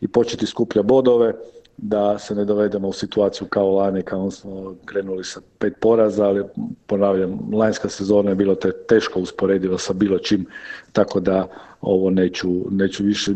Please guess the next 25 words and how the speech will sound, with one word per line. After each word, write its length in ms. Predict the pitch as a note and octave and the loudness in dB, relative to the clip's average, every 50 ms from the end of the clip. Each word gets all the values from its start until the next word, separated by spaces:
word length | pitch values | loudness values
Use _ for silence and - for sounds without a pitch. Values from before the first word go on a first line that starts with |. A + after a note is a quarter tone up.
| G2+ G2+ | -4 -4
se 180 | G2 - - A2 | -6 -2 2 4
više 220 | A#2 A2+ - A2+ | 4 4 4 2
niti 220 | A2 A#2+ - - | 2 2 4 2
osvrtati 520 | G#2 - - C#3 C#3+ C#3+ - - - - A#2 | 2 4 2 0 0 2 0 -2 2 2 2
na 120 | A#2 A2+ | 2 2
to, 240 | A2+ - A#2 A2+ A2 | 2 4 2 4 4
već 360 | G#2+ G#2+ G2+ - - - - | 4 4 2 2 -2 -2 -2
sa-, 180 | A2+ A2+ A2 G#2 | -2 0 2 2
već 400 | G#2 G2+ G2+ - - - - - - | 2 2 0 -4 -10 -10 -14 -18 -16
samo 480 | - - - - G#2+ G#2 G#2 G2+ G#2 G#2 | -14 -6 -2 0 2 4 4 4 2 2
i 100 | G#2 G#2 | 0 -2
pozvati 560 | - - G#2+ G#2+ F#2+ G2+ G2 - - G#2 G2+ - - - - - - - - _ _ - | 2 4 2 2 2 0 -2 0 0 0 0 0 -8 -20 -20 -20 -20 -20 -20 _ _ -2
da 80 | - B2 | -2 2
publika 440 | - C3 B2 A#2 A2 G#2 - G#2+ | 4 4 4 4 4 2 2 2
dođe 320 | G#2 A#2 C3+ C3 - B2+ A#2+ | 4 4 4 4 4 4 2
na 120 | A#2 A2+ | 2 2
tribine 720 | A2+ - A2+ A#2 G#2+ A#2 A#2+ A#2+ A#2 A#2 A2 G#2+ G#2+ A2 A2 | 2 2 2 2 4 4 4 4 4 4 4 2 2 0 2
i 280 | A2 A2 G#2+ G#2+ G#2 | 2 2 4 4 2
da 160 | G2 G#2 G#2 | 2 2 2
nas 340 | G2+ G#2 G2+ G2 - - - - | 2 2 0 -2 -2 -6 -10 -4
pozdrave 760 | - G2 - A2+ A2+ A#2 B2 B2 A#2 A#2 A2+ A2 A2 A2 A2 | -4 0 2 4 4 6 6 6 6 6 6 4 4 2 2
i 40 | G#2+ | 0
da 160 | G#2 G#2+ G2+ | 0 0 0
nas 180 | G#2 G2+ - | -2 -2 -4
prate 680 | - - G#2 G#2 G#2 G2+ - - G2+ G2 G2 G2 G2 | -4 -2 0 0 0 0 0 0 0 2 2 2 0